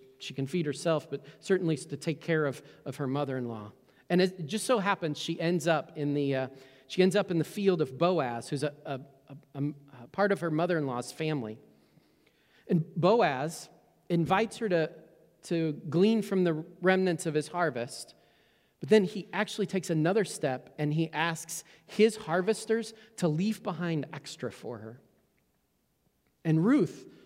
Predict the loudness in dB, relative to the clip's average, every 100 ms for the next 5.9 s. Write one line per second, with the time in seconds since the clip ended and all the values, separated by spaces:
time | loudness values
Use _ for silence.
0 | -20 _ _ 0 0 0 -4 -18 0 0
1 | 0 0 0 -2 -4 -6 -6 -2 -2 0
2 | -4 -6 -8 -4 -2 0 0 0 0 0
3 | 0 -2 -8 -20 _ _ _ _ _ -2
4 | 0 0 -2 -4 -2 0 -2 -4 -4 -2
5 | -4 -6 -4 -4 -4 -6 -6 -6